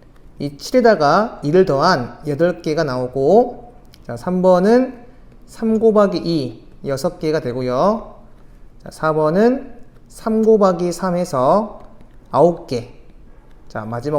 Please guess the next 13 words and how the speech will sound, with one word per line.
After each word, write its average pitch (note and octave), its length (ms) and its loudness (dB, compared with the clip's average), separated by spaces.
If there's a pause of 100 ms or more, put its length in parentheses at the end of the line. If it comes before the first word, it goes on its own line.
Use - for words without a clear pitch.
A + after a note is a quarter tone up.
오 E3 100 0
번은 D#3+ 640 0 (500)
이 D3+ 140 -2
곱하기 E3+ 800 0
이 D3 100 -4
곱하기 C#3+ 400 -2
이 D3 220 -2
해서 E3 640 0 (240)
여덟 D#3+ 280 0
개가 D3+ 160 -2
되겠네요. C#3 680 0 (300)
따라서 F#3+ 280 2
답은 G3+ 600 0